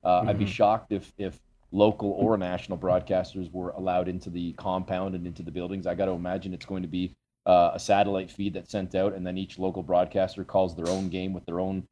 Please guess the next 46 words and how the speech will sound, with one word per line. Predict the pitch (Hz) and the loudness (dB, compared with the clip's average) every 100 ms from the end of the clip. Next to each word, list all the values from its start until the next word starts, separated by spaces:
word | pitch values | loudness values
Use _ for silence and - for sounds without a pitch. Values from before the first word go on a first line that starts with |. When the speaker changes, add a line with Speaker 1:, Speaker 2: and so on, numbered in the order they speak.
| - - | -16 -8
Speaker 1:
you | 98 | -2
know, | 95 | 0
graphics | 92 87 - 104 - | 2 0 0 -4 -8
and | 98 | -10
statistics | - 92 107 98 104 - 98 | -12 -8 -6 -4 -6 -8 -6
and, | 92 85 | -6 -6
and | 98 | -6
everything | 95 92 | -4 -4
else, | 90 95 90 | -2 -4 -4
and | 80 | -6
radio | 85 92 95 | -2 0 0
calls | 92 92 90 90 | 0 2 2 4
it | |
off | 92 90 | 2 2
a | |
monitor | 90 90 92 92 | 0 -2 -2 -4
and | 80 | -2
broadcasts | 87 87 98 90 - | 0 2 0 -2 -2
that, | 95 87 - 92 - | -4 -4 -6 -16 -14
you | 101 | -10
know, | 87 | -8
onto, | 87 90 | -8 -8
onto | 87 92 92 80 | -8 -6 -8 -8
the | |
radio. | 85 90 92 101 - _ _ | -10 -6 -6 -6 -10 _ _
Uh, | - 107 | -2 4
that's | 127 - | 4 6
what | 113 | 6
I | |
would | 92 87 | 6 4
assume. | - 120 127 170 - _ _ | -2 0 0 -2 -8 _ _
So | - | 4
I | 123 | 4
feel | - 226 | 4 -2
like | 175 - | 0 0
this | 120 - | -4 -6
could | - 160 131 | -4 0 0
be | 107 | 0
done. | 82 117 135 98 92 _ _ - | 2 4 6 2 -6 _ _ -6
The | |
biggest | 87 139 185 - | 0 0 0 -2
question | 113 107 - | 0 0 -2
ultimately | 104 104 104 101 95 101 | -2 -2 -4 -4 -2 -2
is: | 98 95 - | -2 -4 2
Are | 104 | 2
we, | 98 101 101 | 4 0 0